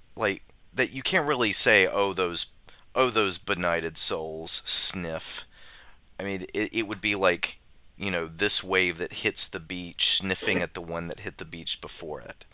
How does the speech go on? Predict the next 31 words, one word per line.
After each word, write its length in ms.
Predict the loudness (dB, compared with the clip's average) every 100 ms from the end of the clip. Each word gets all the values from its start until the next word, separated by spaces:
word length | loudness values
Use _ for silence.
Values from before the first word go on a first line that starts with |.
| -20 -18
and 120 | -6
when 100 | -4
here 220 | -2 -4 -2
comes 300 | -6 -6 -8
another 380 | -6 -6 -4
after 380 | -4 -6 -8 -10
it, 80 | -12 -10
and 160 | -8
an 160 | -8 -8
infinite 420 | -10 -10 -8 -8
number 320 | -8 -10 -10
after 380 | -10 -10 -12 -14
it. 160 | -18 -18 -20 -20 -20 -20 -20 -20 -20 -14
I 40 |
mean, 260 | -12 -8 0
no 140 | 2
one's 280 | 2 0 -2
really 300 | -2 -2 0
in 80 | -2
a 60 | -6
position 560 | -10 -8 -4 -2 -4 -6
to 80 | -8
look 220 | -10 -12 0
back 340 | 0 0 -2 -6
at 140 | -6
what 160 | -8 -8
came 300 | -6 -4 -6
before 480 | -10 -8 -2 0
it 100 | 0
and 180 | -4 -10
go, 380 | -8 -8 -10